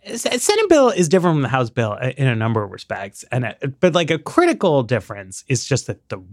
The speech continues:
rules are different. So, like, can, can, can you?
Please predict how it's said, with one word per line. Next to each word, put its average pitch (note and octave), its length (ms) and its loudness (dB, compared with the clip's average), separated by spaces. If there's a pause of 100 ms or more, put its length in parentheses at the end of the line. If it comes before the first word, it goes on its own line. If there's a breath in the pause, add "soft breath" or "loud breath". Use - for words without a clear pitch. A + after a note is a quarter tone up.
(120)
rules G#2+ 480 -2
are - 100 -20
different. - 560 -18
So, D3+ 120 0
like, D#3+ 180 0
can, F#3 240 2
can, D#3+ 340 -2
can F#3+ 120 2
you? G#3 200 4